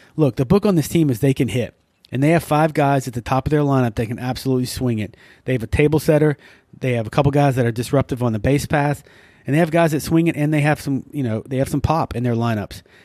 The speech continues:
And these guys are experienced. They've been around this program for a long time, and they've had some success.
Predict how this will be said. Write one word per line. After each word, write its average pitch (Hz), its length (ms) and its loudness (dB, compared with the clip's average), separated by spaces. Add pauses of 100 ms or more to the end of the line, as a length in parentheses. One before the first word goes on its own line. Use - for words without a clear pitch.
(160)
And 131 120 -2
these 151 160 2
guys 143 300 2
are 120 80 2
experienced. 160 840 -2 (200)
They've 117 160 -6
been 143 140 2
around 147 220 2
this 135 120 -2
program 143 420 2
for 123 140 -4
a 110 80 0
long 131 340 2
time, 156 300 0
and 139 60 2
they've 123 120 0
had 131 200 -4
some 139 120 -6
success. 139 600 -4